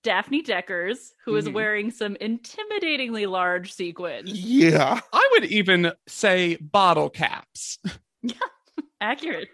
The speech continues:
Speaker 3: I did some research on Daphne Deckers.
Speaker 2: Oh, me too. I'm excited to hear what you found.
Speaker 3: Y'all re-,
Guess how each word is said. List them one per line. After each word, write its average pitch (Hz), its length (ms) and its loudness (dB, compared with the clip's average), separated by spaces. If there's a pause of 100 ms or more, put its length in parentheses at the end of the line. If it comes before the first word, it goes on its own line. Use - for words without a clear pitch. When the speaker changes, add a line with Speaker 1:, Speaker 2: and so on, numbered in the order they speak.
(320)
Speaker 3:
I 147 140 4
did 320 180 -2
some 226 140 -4
research 156 320 -6
on 123 120 -2
Daphne 107 280 -4
Deckers. 85 520 -6 (380)
Speaker 2:
Oh, 185 120 2
me 202 160 0
too. 151 400 0
I'm 135 100 2
excited 139 600 -4
to 151 100 -8
hear 135 100 -2
what 131 120 -4
you 131 100 -6
found. - 520 -6
Speaker 3:
Y'all 139 200 4
re-, 92 160 -4